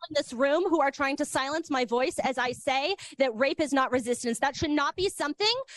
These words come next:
that people have a problem with me saying. That should not be something that people are shouting and trying to drown me out and calling me a dumbass. And by the way, I bet I'm more educated than you.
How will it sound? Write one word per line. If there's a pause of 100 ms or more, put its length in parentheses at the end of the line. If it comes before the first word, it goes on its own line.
(160)
that
people (140)
have
a (160)
problem (260)
with
me
saying. (280)
That
should
not
be
something (300)
that
people
are
shouting
and
trying
to
drown
me
out
and
calling
me
a
dumbass.
And
by
the
way,
I
bet
I'm
more
educated
than
you.